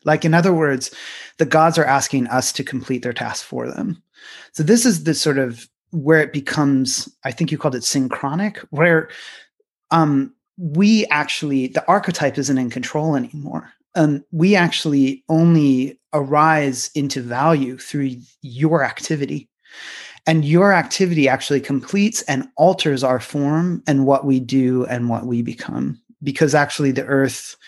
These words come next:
is here for you. The laws of nature are here for you. Everything is here for you as human beings, which is a completely different, al-, also completely opposed to environmentalism and caretaking for the planet and all that kind of shit, which is,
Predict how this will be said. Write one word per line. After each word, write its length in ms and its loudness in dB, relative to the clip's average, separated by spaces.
is 260 0
here 360 2
for 360 0
you. 380 0
The 480 0
laws 360 2
of 100 -4
nature 340 2
are 40 -2
here 240 -6
for 320 -4
you. 340 -4
Everything 400 2
is 140 0
here 160 0
for 360 2
you 560 2
as 120 -2
human 300 0
beings, 480 -4
which 160 0
is 140 0
a 40 -2
completely 600 0
different, 360 -4
al-, 160 4
also 300 0
completely 500 0
opposed 440 0
to 200 0
environmentalism 880 2
and 160 -2
caretaking 500 -2
for 100 -10
the 80 -4
planet 420 0
and 120 -2
all 120 -2
that 160 -4
kind 140 -2
of 80 -4
shit, 280 -4
which 160 -8
is, 300 -4